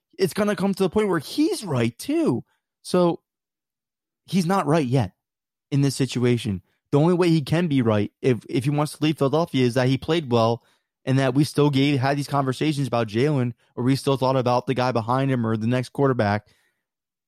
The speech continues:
and he's doing all this, well, he's playing at the level Deshaun has been playing at, he's playing at the level Matthew Stafford's been playing at, then yes, we should let you go because we don't deserve you at this point. But right now,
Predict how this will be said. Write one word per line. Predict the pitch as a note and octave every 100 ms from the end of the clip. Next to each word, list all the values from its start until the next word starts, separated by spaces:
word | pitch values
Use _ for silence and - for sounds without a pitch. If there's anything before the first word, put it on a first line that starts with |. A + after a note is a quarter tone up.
| _
and | B2+
he's | C#3 C3
doing | C#3+ D#3
all | C3+ B2
this, | D3+ C#3+
well, | B2+
he's | A2 B2
playing | C#3 C3+
at | B2+
the |
level | A#2+ B2+ A#2
Deshaun | A2 C3 C3
has | A2+
been | A#2+
playing | B2+ B2+ B2+
at, | B2+
he's | A#2+
playing | A2+ C3
at | B2
the | A#2
level | A#2+ A#2+
Matthew | A#2 B2 B2+
Stafford's | A2+ C3+ B2
been | G#2+ G#2+
playing | A2 A2
at, | A2 - - -
then | G3
yes, | C#4 D4+ - - _ _ D#3
we | F#3+
should | A3+
let | A#3 A#3
you | A#3
go | C4 C#4 F#3+
because | D3 D#3 C#3+
we | D3+
don't | A#3 C4+
deserve | A#3 B3+ C4+
you | G3+
at | D#3
this | A#2+
point. | - C3 G2+ - _ -
But | C3+
right | B3 B3
now, | A#3 C#4 G#3 F#3